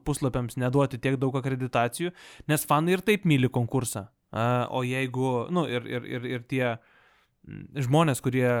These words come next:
apie jį rašo ir taip toliau, vis tiek jie apie jį rašys turbūt vienokiu ar kitokiu būdu. Tai labai negražus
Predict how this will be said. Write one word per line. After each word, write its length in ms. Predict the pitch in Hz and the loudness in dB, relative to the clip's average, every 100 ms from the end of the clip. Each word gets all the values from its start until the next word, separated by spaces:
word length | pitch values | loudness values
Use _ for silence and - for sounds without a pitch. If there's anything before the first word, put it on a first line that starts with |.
| 107 101 | -2 -6
apie 220 | 113 131 | -4 0
jį 140 | 127 127 | 0 0
rašo 280 | 123 127 135 | 0 -2 -4
ir 60 | |
taip 160 | 139 131 | -4 -2
toliau, 380 | 135 123 123 127 | 0 0 0 -2
vis 200 | 120 123 | -6 -2
tiek 160 | 175 156 - - | -2 -2 -6 -20
jie 300 | - 127 127 120 | -18 -6 -4 -2
apie 200 | 120 131 | 0 4
jį 160 | 143 135 | 4 4
rašys 320 | - 165 - | 2 0 2
turbūt 320 | 147 143 147 | 2 2 2
vienokiu 400 | 147 156 151 147 | 4 4 4 2
ar 60 | 135 | 0
kitokiu 360 | 143 151 151 139 | 2 2 2 2
būdu. 320 | 147 156 - - - - _ | 6 6 4 -6 -20 -20 _
Tai 100 | - 131 131 | -2 2 2
labai 240 | 135 156 160 | 2 4 4
negražus 540 | 147 139 139 151 160 | 2 4 4 4 2